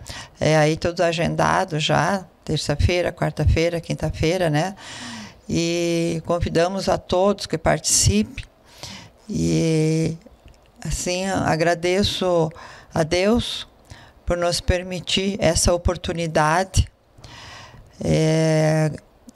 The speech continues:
enfim, a todos os colaboradores,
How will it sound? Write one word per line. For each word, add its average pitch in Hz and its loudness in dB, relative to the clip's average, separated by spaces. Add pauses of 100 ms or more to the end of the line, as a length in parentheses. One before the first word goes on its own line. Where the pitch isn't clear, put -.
(200)
enfim, 190 0 (340)
a 180 0
todos 196 -2
os 160 0
colaboradores, 170 2